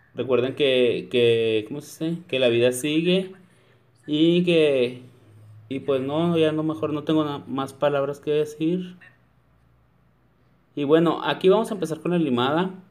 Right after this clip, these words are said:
Como ya les he enseñado, hay que limar primeramente faldones, después laterales y terminamos con una limada envolvente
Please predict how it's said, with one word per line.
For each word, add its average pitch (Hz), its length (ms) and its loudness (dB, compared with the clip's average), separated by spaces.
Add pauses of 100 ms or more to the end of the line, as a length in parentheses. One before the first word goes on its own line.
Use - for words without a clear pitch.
(1700)
Como 139 240 0
ya 135 100 6
les 156 160 2
he 170 80 2
enseñado, 165 680 0
hay 156 80 4
que 156 120 -2
limar 143 260 -2
primeramente 147 580 0
faldones, 139 960 0
después 123 380 0
laterales 139 680 0
y 143 120 -6
terminamos 123 500 -2
con 135 140 0
una 123 400 -2
limada 120 340 -2
envolvente 127 800 -2